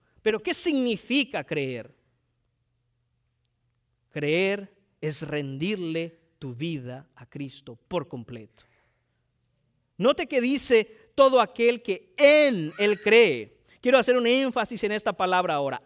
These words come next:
en. Hay toda una biblioteca de conocimiento en esta pequeña palabra, en. Es la palabra eis en el griego original, E I S, y se usa para expresar la idea de movimiento,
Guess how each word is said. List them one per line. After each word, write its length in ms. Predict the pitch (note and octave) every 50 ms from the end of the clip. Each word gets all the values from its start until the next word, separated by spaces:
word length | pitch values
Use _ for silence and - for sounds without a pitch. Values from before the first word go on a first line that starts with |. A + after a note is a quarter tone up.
| _
en. 500 | - B3 B3 B3 G#3+ D#3 A#2 G#2 A#2 B2+ _ _ _ _ _ _ _ _ _ _ _ _ _ _ _ _ -
Hay 120 | F#3+ G3
toda 260 | F#3+ A3+ A3 G#3+ G#3+
una 220 | G#3+ A3 A3 A3 G#3
biblioteca 960 | F3 F3 F3+ E3+ F3 F3 F3+ F3+ F3 E3+ _ _ A#3 A3+ A3 A3+ - A3 G3
de 120 | F3+ E3+
conocimiento 680 | E3 F3 D#3+ D#3+ D3 - E3+ E3 E3 E3+ F3 F3+ E3+ F3
en 100 | E3 E3
esta 300 | F3 F#3+ F#3 - _ -
pequeña 480 | D3+ _ D#3+ C#3+ C#3 E3 D#3 D3 C#3+ C#3
palabra, 580 | C3 - C3+ B2 A#2+ A#2 G#2+ A2 A2+ C3 B2+ _ _ _ _ _ _ _ -
en. 420 | E3 E3+ D#3+ D3 C3 A#2 G#2+ - _ _ _ _ _ _ _ _ _ _ _ _
Es 120 | - E3+
la 120 | F#3+ F#3 -
palabra 640 | E3+ D#3+ D#3+ E3 E3+ F3 F3 E3+ E3 _ _ _ _ -
eis 540 | F#3+ G3+ G#3 G#3 F#3+ E3 D3 C#3 - -
en 140 | - D#3+ D3+
el 100 | D3+ D3
griego 260 | D3 D3+ E3 D#3+ D#3
original, 460 | D3+ D3+ C3+ D3 C#3+ C3+ B2+ B2 - _
E 180 | D#3 E3 F3+ E3+
I 240 | D#3 D#3+ D#3+ D#3 D3+
S, 360 | D3 - - - G2 G#2+ _ _ _ _ _ _ -
y 120 | - B3 G3+
se 120 | - A3+
usa 300 | G3 G3+ A#3 A#3+ - B3+
para 180 | G#3+ - G3 F#3+
expresar 500 | E3+ - - G3 E3 C#3+ - G3+ G3 G3+
la 120 | F#3+ F3
idea 200 | E3+ E3+ F#3+ G3
de 120 | G3+ G3 F3+
movimiento, 880 | F3 F3+ F3+ E3+ F3 E3+ E3 F3 G3+ A3 A#3 A3+ G3 D3+ - A#2 G#2